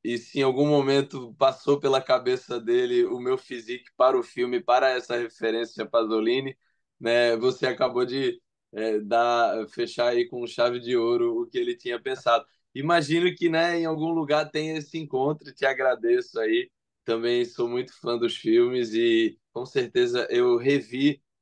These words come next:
é, o, o Bruno me passou uma série de filmes e, se eu não me engano, tinha uns dois filmes do Pasolini na lista na época, né, que já faz tempo que a gente filmou,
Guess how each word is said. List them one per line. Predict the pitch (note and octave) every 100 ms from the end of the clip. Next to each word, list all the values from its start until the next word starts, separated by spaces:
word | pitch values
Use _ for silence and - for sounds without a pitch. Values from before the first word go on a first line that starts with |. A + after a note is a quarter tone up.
| _
é, | - A2+ A2+
o, |
o | B2 B2 A#2+
Bruno | A#2+ C#3 D#3+
me | D#3+ D3+
passou | C#3 - C#3+ D3
uma | D3
série | C#3+ - C3+ D3 D3+
de | C#3 C#3+
filmes | - C3+ C#3 B2+
e, | C3+
se | -
eu | C#3
não | C#3
me | C3+
engano, | B2 C#3 C#3+
tinha | C#3 C#3 C#3
uns | C#3 A2 G#2+
dois | B2+ C#3+ C#3
filmes | - B2+ B2
do | A#2
Pasolini | A2+ B2 A#2 A#2 A#2 B2+ A#2+
na | A2+ A#2+
lista | A2+ A#2 A#2 - A2+
na | A2
época, | A2 C3 - A2+ A2+
né, | A#2 A#2
que | G#2+
já | G#2+
faz | G#2 A2+ A2
tempo | - A2 -
que | A2
a |
gente | G#2 G#2+ -
filmou, | G#2+ G#2 A2+